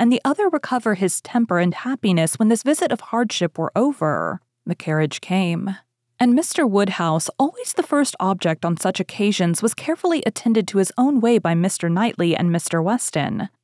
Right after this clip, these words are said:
But not all that either could say could prevent some renewal of alarm at the sight of the snow which had actually fallen, and the discovery of a much darker night than he had been prepared for. He was afraid they should have a very bad drive.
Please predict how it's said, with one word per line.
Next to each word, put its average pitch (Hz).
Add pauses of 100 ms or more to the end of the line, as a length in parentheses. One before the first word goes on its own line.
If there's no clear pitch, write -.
(140)
But -
not 147
all 143
that 147
either 160
could 160
say 175
could -
prevent 170
some 190
renewal 180
of 160
alarm 175
at 180
the 214
sight 285
of 381
the 262
snow 226
which 180
had 190
actually 170
fallen, 175 (180)
and 165
the 160
discovery 175
of 156
a 175
much 170
darker 170
night 190
than 175
he 165
had 165
been 160
prepared 220
for. 147 (160)
He -
was 135
afraid 156
they 156
should 151
have 156
a 156
very 165
bad 156
drive. 175